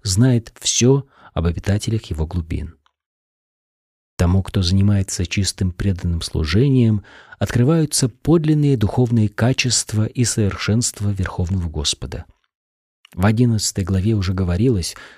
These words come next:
что обрести знание можно только в процессе преданного служения. То же самое подтверждает данный стих.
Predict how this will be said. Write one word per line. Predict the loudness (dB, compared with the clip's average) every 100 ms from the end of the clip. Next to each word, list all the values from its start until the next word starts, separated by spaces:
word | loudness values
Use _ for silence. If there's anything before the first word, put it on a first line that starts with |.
| _
что | -8 -4
обрести | -2 -2 -4 -2 -2
знание | 2 2 2 2 2 2 -2
можно | 0 2 4 2
только | 0 0 0 -2
в | -2
процессе | -2 -2 0 0 -2
преданного | -2 -2 0 0 -2
служения. | -4 -4 -2 0 0 -2 -6 -12 _ _ _ _ _ _ _
То | 4 4
же | 2
самое | 0 0 2 2 0
подтверждает | -2 -8 -4 -4 -4 -2 -2 -2 -2
данный | -2 0 0 -2
стих. | -2 -4 -4 -6